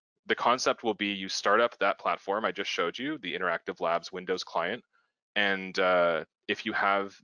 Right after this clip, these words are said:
the, um, purchase of subscription to Virtual Robotics,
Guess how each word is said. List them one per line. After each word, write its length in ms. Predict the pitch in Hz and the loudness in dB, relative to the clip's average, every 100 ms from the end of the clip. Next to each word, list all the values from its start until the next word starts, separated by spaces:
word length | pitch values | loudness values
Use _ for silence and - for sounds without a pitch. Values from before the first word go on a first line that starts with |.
| _ - | _ -8
the, 380 | 98 92 90 - | -4 -4 -4 -4
um, 220 | 98 92 90 | -2 -2 -2
purchase 360 | - 107 110 - | -2 0 0 -4
of 80 | 95 | -6
subscription 560 | 101 - 98 - 98 | -8 -6 -4 -4 -8
to 260 | 92 95 92 | -8 -8 -2
Virtual 280 | 90 90 85 | -2 -2 -4
Robotics, 640 | 82 117 127 123 - - | 2 4 4 0 -4 -6